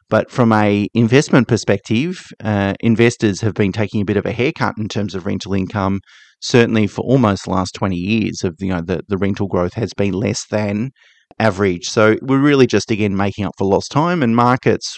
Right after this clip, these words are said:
will move in cycles, of course. So we'll have cycles of below average and above average. A-, and certainly the decades between, decades ending two thousand and eight through to about two thousand seventeen,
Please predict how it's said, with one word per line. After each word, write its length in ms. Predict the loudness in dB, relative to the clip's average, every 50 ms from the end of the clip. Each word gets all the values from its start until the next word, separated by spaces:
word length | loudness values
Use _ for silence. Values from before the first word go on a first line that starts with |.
| -8 2
will 280 | 4 6 6 6 4 2
move 480 | 2 2 4 6 4 4 2 0 -6 -12 -18 _ _
in 520 | -4 -4 -2 -2 -2 0 0 -2 -2 -4 -6 -14 -20 _ _ -14
cycles, 560 | -6 -2 0 0 0 0 0 -2 -2 0 -2
of 140 | -2 -2 -2
course. 320 | -2 0 0 0 -2 -2 -2
So 120 | -2 -2
we'll 100 | -2 -4
have 300 | -8 -6 -6 -6 -4 -4
cycles 460 | -2 0 0 0 0 0 -4 -2 -2
of 100 | -4 0
below 300 | 2 2 4 4 4 4
average 360 | 4 2 2 0 -2 -2 -2
and 100 | -4 -6
above 300 | -4 -2 -2 -2 0 0
average. 520 | 0 0 0 0 -2 -4 -4 -6 -10 -14 -14 _ -20 -20 -20 -20 _ _ _ _
A-, 160 | -8 -4 2
and 160 | 2 4 4
certainly 680 | 4 4 6 6 6 6 4 2 4 4 4 2 0 0 2 2
the 100 | 2 4
decades 560 | 4 2 2 4 2 2 2 2 2 0 -2 -4
between, 800 | -4 -4 -2 0 0 2 2 2 2 2 0 0 0 0 -2 -2 2
decades 420 | 2 2 4 4 2 0 0 -2 -8 _
ending 560 | -2 0 2 2 2 0 0 -2 -2 -4 -6 -6
two 160 | -4 -4 -4
thousand 380 | -2 0 -2 -2 -2 -4 -4 -4
and 160 | -4 -2 -2
eight 220 | 0 0 -2 -4 -6
through 260 | -8 -4 0 0 0 0
to 140 | 0 -2
about 280 | -2 -2 -2 -4 -4 -6 -4
two 160 | -2 -2 -2
thousand 360 | 0 0 -2 -2 -4 -6 -10 -6
seventeen, 640 | -4 -4 -2 -2 -4 0 0 0 2 2 0 -2